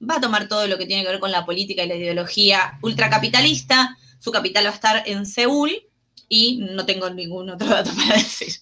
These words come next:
Venía embalada como para decir algo más. Ahora, esta división no se dio en términos completamente pacíficos, tuvieron conflictos bélicos y,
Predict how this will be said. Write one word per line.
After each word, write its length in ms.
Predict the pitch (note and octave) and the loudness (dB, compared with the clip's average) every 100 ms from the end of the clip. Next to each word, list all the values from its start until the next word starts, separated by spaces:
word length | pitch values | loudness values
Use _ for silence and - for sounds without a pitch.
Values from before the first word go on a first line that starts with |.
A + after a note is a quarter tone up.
| _ | _
Venía 220 | G3 G3 | -4 -2
embalada 380 | G3+ F#3 F#3+ G#3 | 0 0 2 2
como 120 | F#3+ | 2
para 120 | F3+ G3 | -2 -2
decir 220 | E3+ G3+ | -2 -2
algo 140 | F#3+ | 2
más. 200 | G#3+ C#4+ - - - - - - - - - _ - | 0 0 -6 -16 -14 -14 -16 -18 -20 -20 -20 _ -2
Ahora, 300 | A#3+ B3+ B3+ - | 4 6 6 4
esta 360 | G#4 - F#4 E4 | -6 -2 0 0
división 720 | D4+ C#4+ - E4 D#4+ E4+ E4+ _ _ _ - | 0 -4 -2 0 0 -4 -10 _ _ _ -18
no 440 | G3 G#3+ G#3+ A#3 C4 | -12 -10 -6 -6 -6
se 300 | - A#3 A#3 | -4 -2 2
dio 340 | D4+ D4 A#3 | 4 4 4
en 180 | A3+ A3 | 2 0
términos 400 | G#3+ G3 F#3+ G3 | 0 0 -4 -6
completamente 760 | G3 F#3+ G3 F#3+ F#3 G3+ G3+ | -8 -6 -4 -2 -2 -2 -4
pacíficos, 880 | G3 F#3+ C#4 B3+ B3+ A#3+ A#3+ A#3+ - _ | -6 -6 -4 -4 -2 0 2 0 -6 _
tuvieron 500 | F3+ F#3 G3 G3+ - | -4 -2 0 -2 -8
conflictos 680 | - F#3+ G3+ A3 A3 A#3 G3+ | -6 -6 -4 -4 -2 0 2
bélicos 640 | G3+ G#3+ A3 A3+ A3+ A#3+ - - - | 4 4 2 4 4 4 -2 -20 -8
y, 480 | - A3 A#3 B3 B3 | 0 4 6 4 0